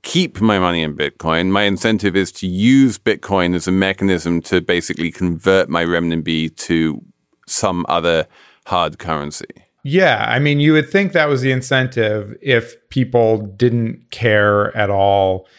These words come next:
Speaker 2: about Bitcoin, if their only interest was in sort of laundering money, evading taxes, that would be the pattern. But I think what you've seen over time and why part of the reason that Bitcoin has gained in value is that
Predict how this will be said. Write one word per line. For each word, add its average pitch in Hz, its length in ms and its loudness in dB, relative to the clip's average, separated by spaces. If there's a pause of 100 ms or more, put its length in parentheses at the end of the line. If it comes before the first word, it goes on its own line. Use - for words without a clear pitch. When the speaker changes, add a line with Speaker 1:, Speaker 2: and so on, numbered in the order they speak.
(160)
Speaker 2:
about 101 460 0
Bitcoin, 107 340 -2
if 101 120 -8
their 113 200 2
only 131 320 4
interest 113 440 0
was 101 340 2
in 98 640 -2
sort 101 240 0
of 90 160 -4
laundering 104 480 2
money, 98 360 2
evading 98 440 2
taxes, 95 600 -4
that 98 220 -2
would 98 140 -4
be 98 160 0
the 90 80 -2
pattern. 92 560 -2
But 95 320 0 (360)
I - 80 0
think 110 320 -2 (180)
what 117 200 0
you've 107 140 -2
seen 147 220 4
over 117 200 2
time 110 440 2
and 107 160 -2
why 104 320 4 (100)
part 143 200 4
of 135 60 0
the 123 60 2
reason 110 300 0
that 101 160 -4
Bitcoin 101 380 -4
has 98 120 -6
gained 101 240 -6
in 98 80 -6
value 98 420 -4
is 104 340 -2
that 107 260 -2